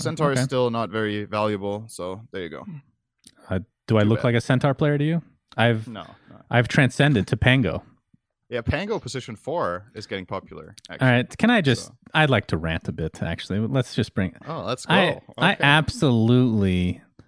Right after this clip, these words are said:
Speaker 2: so this is maybe a little bit of a, a taste of things to come with the Ags list, Synderen, and I'm gonna be very
Speaker 1: Uh-huh.
Speaker 2: stubborn with only ju-, only a couple things. One of them's
Speaker 1: Okay.
Speaker 2: Pango Ags, which I legitimately think is quite good. But
Speaker 1: Okay.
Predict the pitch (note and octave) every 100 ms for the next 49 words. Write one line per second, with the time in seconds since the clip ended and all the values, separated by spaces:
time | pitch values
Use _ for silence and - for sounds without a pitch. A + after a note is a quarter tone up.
0 | _ - E3+ F#3 E3+ D3 C#3 B2 A#2+ B2+
1 | A2+ A2+ G#2 G2 F#2+ G2 - C3 B2+ F2+
2 | - _ _ _ _ - - D3+ - C3+
3 | - C3+ A#2+ C#3 - B2 A#2 A2+ A2 A2+
4 | - B2 B2 - - B2+ B2 B2 B2 F#2+
5 | - - - _ - E3+ F3 C3+ C3+ C#3+
6 | - - C3 C#3+ C#3 A#2 C3+ D3 C3+ A#2+
7 | - B2+ C#3+ E3+ A2+ - A2 - F2 -
8 | - - - _ - - C#3+ G3+ E3+ A#2
9 | - C#3+ C#3+ A2 G2+ G2 F#2 G#2 - B2+
10 | C3+ A#2+ A#2 G#2+ G#2 B2 A#2+ F#2 G2+ -
11 | G#2+ F#2 - - F#2 - - C2 - _
12 | _ _ _ - _ - C3+ - B2 A2
13 | A2